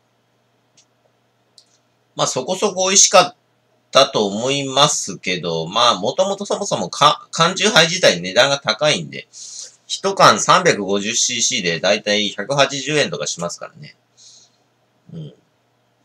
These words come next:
で、あと俺が見たことないのは、缶チューハイのレモンのあの、ペ-、ペットボトルバージョン。五百ミリリットルのペットボトルバージョンはね、あの、一回も見たことないですね。人生で一回も酒屋とかめちゃくちゃ行ってるけど、あの、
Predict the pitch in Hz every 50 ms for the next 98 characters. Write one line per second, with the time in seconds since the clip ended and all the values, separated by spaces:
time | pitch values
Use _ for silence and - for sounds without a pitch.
0 | _ _ _ _ _ _ _ _ _ _ - - _ _ - - 123 147 196 220
1 | - 214 151 127 160 170 170 165 175 196 196 220 - 185 - 131 117 117 113 110
2 | 101 90 85 - - 139 160 175 175 - - 185 208 226 214 135 117 98 90 107
3 | 139 151 156 135 110 87 78 71 67 69 76 76 73 _ _ _ - - 120 110
4 | - _ _ - - 120 - - 175 175 180 175 180 170 147 - - - - 90
5 | 69 64 - _ _ _ _ - - - - _ _ - 113 151 185 185 202 196
6 | 190 185 175 180 190 196 202 - - 147 123 104 90 85 85 - - - 104 101
7 | - - 135 147 151 156 151 147 143 151 151 - 113 107 87 80 80 80 78 76
8 | 73 67 80 85 82 87 98 - - 165 170 170 165 165 165 170 156 - 120 101
9 | 85 - - 80 78 73 - 60 - - 80 85 82 - _ _ _ - - -
10 | - _ - 95 104 151 202 214 202 - 175 139 - 101 90 101 107 - _ -
11 | 180 175 175 170 170 160 - 156 151 147 170 165 170 165 170 156 135 104 95 92
12 | 95 98 101 - - 170 170 - - 185 170 165 160 - - 170 151 107 92 85
13 | 78 80 73 - _ _ _ _ _ _ _ - 82 82 85 85 80 80 80 80
14 | 80 80 -